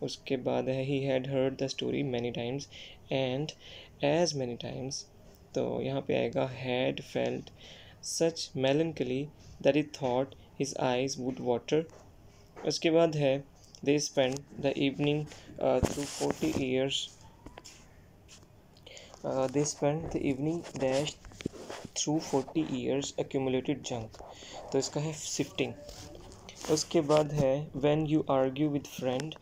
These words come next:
you don't go home and destroy every object that he ever touched, uh, do you?" उसके बाद है, "On receiving the dash president constituted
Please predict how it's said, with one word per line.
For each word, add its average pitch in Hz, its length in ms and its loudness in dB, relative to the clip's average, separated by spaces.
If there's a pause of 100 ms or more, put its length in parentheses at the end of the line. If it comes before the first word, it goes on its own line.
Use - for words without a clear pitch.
(280)
you 131 160 -2
don't 156 360 2 (340)
go 131 240 2
home 135 420 -4 (120)
and 135 160 0
destroy 131 500 2
every 147 320 4
object 131 380 0 (460)
that 147 240 4
he 151 180 -2
ever 131 260 2 (120)
touched, - 280 -4 (520)
uh, 127 180 2 (280)
do 143 160 8
you?" 120 120 0 (1600)
उसके 190 260 6
बाद 180 260 8
है, 165 480 4
"On 165 180 4
receiving 147 560 0
the 147 100 0
dash 139 360 2 (180)
president 135 440 4
constituted 139 800 0